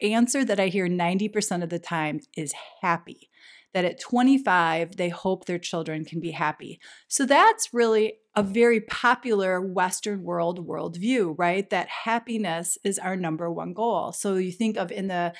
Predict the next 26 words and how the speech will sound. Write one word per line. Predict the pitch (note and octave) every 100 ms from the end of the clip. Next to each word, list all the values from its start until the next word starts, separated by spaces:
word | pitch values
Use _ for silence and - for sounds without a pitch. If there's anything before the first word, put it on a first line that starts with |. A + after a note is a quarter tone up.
| - - _
in | - G3+
the | F#3
Bill | F3 G3+
of | G3 A3+
Rights, | G3+ E3+ -
right? | F#3 F#3+ F#3+
The | F3+
right, | F3+ F#3+ -
uh, | F3+ -
to | - G3+ F3
life, | F3 F#3 G3+ G#3
liberty, | G3+ G3+ G3+ F#3+ F3+ - _
and | B3 C4 B3
the | A#3+
pursuit | B3 B3 - A#3 A3+ - _
of | G3 F3+
happiness. | - - G#3 G3 F#3+ E3+ - - - - _ - - _ -
Um, | G#3+ G#3+ A3
some | A3 B3+ B3 B3
other, | B3+ C4+ D#4 D#4 D#4 - _
like, | A#3 G#3+ F#3+
kind | - A3+ G#3
of | F#3
worldviews | F#3+ G3+ G#3 G#3+ G#3 G#3+ G#3+ G#3 G#3 -
are | F#3 F#3
that | F3+ D#3+ D#3+